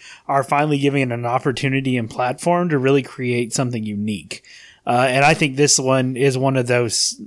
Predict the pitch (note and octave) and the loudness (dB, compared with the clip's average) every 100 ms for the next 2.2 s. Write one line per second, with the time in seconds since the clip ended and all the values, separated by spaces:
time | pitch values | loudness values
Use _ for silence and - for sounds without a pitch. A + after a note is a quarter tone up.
0 | - D3+ E3 E3 B2+ A#2+ A#2+ B2 A#2+ A#2+ | -8 -4 0 2 2 0 0 0 -2 -2
1 | A#2+ B2+ A2+ A#2 B2+ A#2 A2+ A2+ A2 G#2+ | -2 -2 -2 -4 -4 -6 -6 -6 -6 -6
2 | G2 - | -8 -14